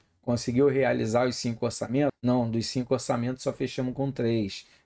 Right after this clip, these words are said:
Então, isso também tem que tá bem na, na parte da previsão, né, de vendas da empresa.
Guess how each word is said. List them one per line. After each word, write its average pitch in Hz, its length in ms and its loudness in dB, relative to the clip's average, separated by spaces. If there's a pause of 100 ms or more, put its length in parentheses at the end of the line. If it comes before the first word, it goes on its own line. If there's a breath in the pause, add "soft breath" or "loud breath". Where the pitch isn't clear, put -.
(100)
Então, 104 120 -6
isso - 160 -12
também 110 320 -2
tem 120 160 -6
que - 100 -14
tá 123 340 -2
bem 117 380 2
na, 131 400 -2
na 131 100 2
parte 127 460 0
da 127 100 4
previsão, 127 720 4
né, 110 140 -2
de 113 160 -2
vendas 113 640 -2
da 110 100 -6
empresa. 110 540 0